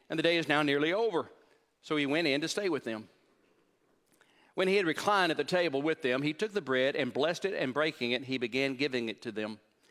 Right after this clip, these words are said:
And then their eyes were opened, and they recognized him, and he vanished from their sight. They said to one another, "Were not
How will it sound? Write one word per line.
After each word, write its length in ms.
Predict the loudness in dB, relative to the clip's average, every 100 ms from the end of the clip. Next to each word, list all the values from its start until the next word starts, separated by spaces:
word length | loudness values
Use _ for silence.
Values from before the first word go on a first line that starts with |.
| _ _ _ _ _ _ _
And 80 | -4
then 100 | 0
their 140 | 2 2
eyes 300 | 2 2 0
were 120 | 0
opened, 440 | 0 -2 -6 -8 -18 _ _ _ -20 _ _ _ _ -2
and 100 | 0
they 80 | 2
recognized 560 | 0 0 -2 -2 -4
him, 160 | -12 -16 _ _ _ _ _ _ _ _ _ _ -4
and 120 | -2
he 120 | -2
vanished 680 | -2 -2 -2 -4 -8 -12 -16 -14
from 160 | -10
their 120 | -8 -8
sight. 460 | -8 -8 -8 -16 -20 _ _ _ _ _ _ _ _ _ _ _ _ _ _ _ _ _ -12
They 80 | -10
said 240 | -4 -4
to 80 | -2
one 140 | -4
another, 360 | -4 -4 -6 -8 -18 -20 _ _ _ _ _ _ _ _ _ _ -12
"Were 80 |
not 360 | -4 -2 -2 -4